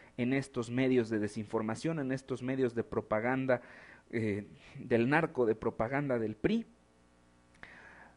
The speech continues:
No se trata nada más de no comprar sus productos,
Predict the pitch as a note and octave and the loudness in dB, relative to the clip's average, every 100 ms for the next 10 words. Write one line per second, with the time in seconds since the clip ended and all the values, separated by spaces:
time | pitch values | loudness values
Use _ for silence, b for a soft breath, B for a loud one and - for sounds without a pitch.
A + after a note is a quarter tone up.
0 | - C#3 D#3+ F#3 F#3+ G3 - - - - | -6 2 6 8 8 4 -6 -16 -12 0
1 | C#3 - E3 E3+ D#3 D3+ D#3 C#3+ D3+ D3 | 2 10 10 10 6 6 4 4 2 4
2 | C3 C3 C#3 C3+ A#2+ C3 C3+ B2+ - A2 | 2 2 0 -2 4 4 4 -4 -4 0
3 | B2 E3+ - A#2 - - | 2 0 -2 -4 -4 -18